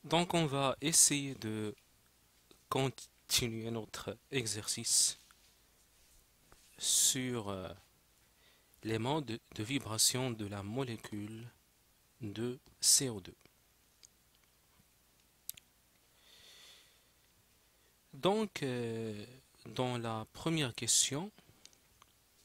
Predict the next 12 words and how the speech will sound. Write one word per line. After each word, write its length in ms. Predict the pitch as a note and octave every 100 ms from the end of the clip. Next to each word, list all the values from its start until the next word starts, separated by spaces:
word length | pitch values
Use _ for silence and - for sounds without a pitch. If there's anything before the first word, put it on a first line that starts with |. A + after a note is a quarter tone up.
| _ _ - - - - - - _ _ _ _ _ _ _ _ _ _ _
il 200 | C#3 C3+
est 180 | D3 C#3 _ _ _ _ _
demandé 580 | C3+ D3+ F3 E3 B2 B2+
de 120 | A#2
montrer 440 | A2+ C3 C3 - A#2
que 160 | -
l'invariance 1000 | G#2+ G#2 G2+ B2 G#2+ G#2+ F#2+ - - - _ _ _ _ _ _ _
par 200 | G#2+ G2+
translation 840 | - D3+ D#3 - C3 - - A2 F#2 - - - _ _ _ _ _ _ _ _ _ _ _ -
de 200 | A2 A2+
la 160 | A2 G2+
molécule 720 | G2+ G#2 G2 - A#2 D#3